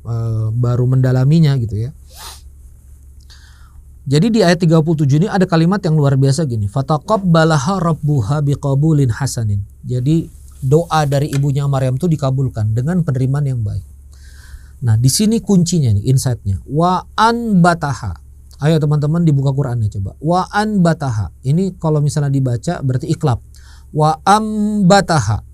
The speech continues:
Nun mati ketemu ba, ya. "Wa ambataha nabatan hasanan." Jadi, Allah menumbuhkannya nabatan dengan pertumbuhan hasanan yang baik. Sudah, "Wa anbataha nabatan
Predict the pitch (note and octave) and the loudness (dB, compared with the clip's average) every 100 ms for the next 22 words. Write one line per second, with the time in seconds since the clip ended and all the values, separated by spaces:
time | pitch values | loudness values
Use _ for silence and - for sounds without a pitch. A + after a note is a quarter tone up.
0 | - C3+ D3+ D3+ C#3+ D#3+ C#3 C3 A2 G2 | -2 2 2 0 -2 -2 -2 -2 -4 -6
1 | - - C3 D#3 - - - - D3 D3 | -12 -10 -8 -8 -16 -20 -20 -4 -2 2
2 | G#3 A#3 G3 F#3 F3+ - F3+ F3+ F#3 F3 | 2 4 2 4 0 2 0 4 4 6
3 | A3+ B3 A#3+ F#3 D3+ C3 - A#3+ - F3+ | 8 8 6 0 0 -2 2 2 4 2
4 | C#3+ G#2+ - C#3 C3+ D3+ - F3 F#3 G3 | 0 -4 -8 -8 -2 -2 0 0 2 2
5 | F#3 E3+ E3+ E3 D3+ - C#3+ D#3 A3 A#3 | 2 2 2 2 2 -2 -2 -2 -2 0
6 | G#3+ F#3 F3+ G#3+ G#3+ F#3 D3+ A#2+ - - | 2 4 6 6 6 4 2 0 -10 -20
7 | - - E3 F3+ F3+ E3 E3 E3 D#3 C#3 | -14 0 2 4 2 2 0 0 0 0
8 | A#2+ G#2+ E3 G#3 - - - G3+ G3 F#3 | -2 0 0 0 -6 -12 0 2 2 2
9 | D3+ A#2 C#3 E3+ F3+ E3+ A#2 - - - | 0 -2 -2 0 4 4 2 -6 -20 -20
10 | - - - - - - - - F3+ E3 | -20 -20 -20 -20 -16 -4 2 4 4 4
11 | C#3+ - - - D3+ D3+ - D3+ D3+ D3 | 2 -2 -16 -6 0 0 2 2 2 2
12 | C3+ C3+ A2+ - A3 F3+ F3+ F3 F3 E3 | 0 -2 -4 0 0 0 0 2 2 0
13 | A2 F#2 | -4 -6